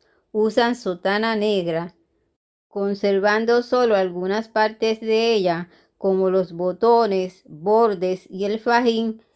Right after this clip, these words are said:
del color que les corresponde. En algunos países de clima más cálido,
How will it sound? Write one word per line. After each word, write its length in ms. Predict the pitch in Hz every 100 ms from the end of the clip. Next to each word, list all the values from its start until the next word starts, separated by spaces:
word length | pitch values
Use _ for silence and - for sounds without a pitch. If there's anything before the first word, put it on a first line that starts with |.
| _ -
del 320 | 202 202 185
color 580 | 185 196 220 247 220 208
que 140 | 185
les 280 | 175 165 _
corresponde. 1160 | - 175 165 160 - 165 165 165 160 151 147 _ _ _ _ _ _ _ _ - - _ _ _ _ _ _ _ _ _ _ _ -
En 220 | 214 214
algunos 500 | 214 202 233 269 262
países 680 | - 247 240 240 202 190 185
de 180 | 175 170
clima 380 | 202 214 220 202
más 360 | 175 202 -
cálido, 640 | _ 208 202 180 165 160